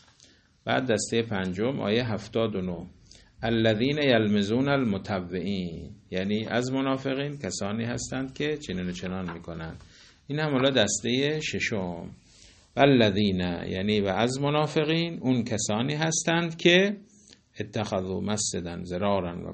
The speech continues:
کفراً و تفریقاً بین المؤمنین و ار-، و ارصادا لمن حارب الله و رسوله من قبل. خب حالا تکلیف چیه یه همچین مسجدی ساختن اینها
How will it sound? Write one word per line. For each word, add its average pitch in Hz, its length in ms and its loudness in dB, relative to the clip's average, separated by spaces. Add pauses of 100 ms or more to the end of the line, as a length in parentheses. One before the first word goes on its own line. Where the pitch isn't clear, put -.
کفراً 87 400 -6
و 90 60 -6
تفریقاً 90 640 -6 (140)
بین 95 240 -4
المؤمنین 92 840 -6 (420)
و - 60 -2
ار-، 95 320 -2 (1040)
و 147 40 0
ارصادا 123 720 2
لمن 101 440 -2
حارب 101 400 -4
الله 104 420 -2
و 90 180 -6
رسوله 101 580 -4
من 120 220 -2
قبل. 82 800 -10 (1900)
خب 139 340 6
حالا 135 200 6
تکلیف 151 540 2 (120)
چیه 127 460 6
یه 113 120 4
همچین 104 420 0
مسجدی 123 560 0
ساختن 117 560 2
اینها 101 640 -2